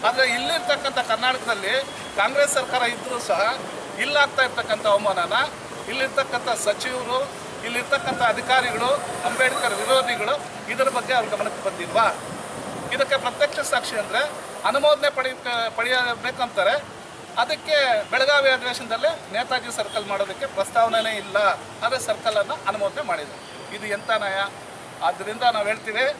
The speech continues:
ಒಂದು ಕೇಂದ್ರದ ಅಮಿತ್ ಶಾ ಗೃಹ ಸಚಿವರು ಏನಿದ್ದಾರೆ ಅವರನ್ನು ವಜಾಗೊಳಿಸಿ ಗಡೀಪಾರು ಮಾಡಬೇಕು. ಇಲ್ಲಿರ್ತಕ್ಕಂಥ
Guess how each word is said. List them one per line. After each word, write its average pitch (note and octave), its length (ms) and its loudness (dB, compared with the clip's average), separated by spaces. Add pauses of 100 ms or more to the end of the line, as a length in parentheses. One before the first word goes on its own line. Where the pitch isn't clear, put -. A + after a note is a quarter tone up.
(380)
ಒಂದು A#3 260 2 (640)
ಕೇಂದ್ರದ A#3 500 0 (600)
ಅಮಿತ್ B3 260 -4
ಶಾ A#3+ 160 4 (180)
ಗೃಹ G#3+ 380 -8
ಸಚಿವರು G#3+ 340 -4
ಏನಿದ್ದಾರೆ A3+ 380 2 (500)
ಅವರನ್ನು A3+ 400 4
ವಜಾಗೊಳಿಸಿ A3+ 640 0
ಗಡೀಪಾರು G#3+ 480 0
ಮಾಡಬೇಕು. G3 400 0 (560)
ಇಲ್ಲಿರ್ತಕ್ಕಂಥ B3+ 600 -2